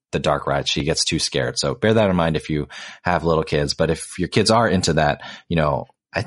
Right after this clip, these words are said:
I think Little Mermaid is my favorite just because it's the coolest. And when it's hot outside, uh, it's really nice to be in there. What about you? What's your favorite dark ride?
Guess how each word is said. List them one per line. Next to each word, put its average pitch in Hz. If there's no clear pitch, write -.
I 143
think 147
Little 110
Mermaid 85
is 82
my 80
favorite 76
just 82
because 80
it's 76
the 78
coolest. 71
And 69
when 73
it's 71
hot 85
outside, 69
uh, 67
it's -
really 76
nice 67
to 73
be 67
in 65
there. -
What 113
about 104
you? 80
What's 80
your 87
favorite 80
dark 71
ride? 64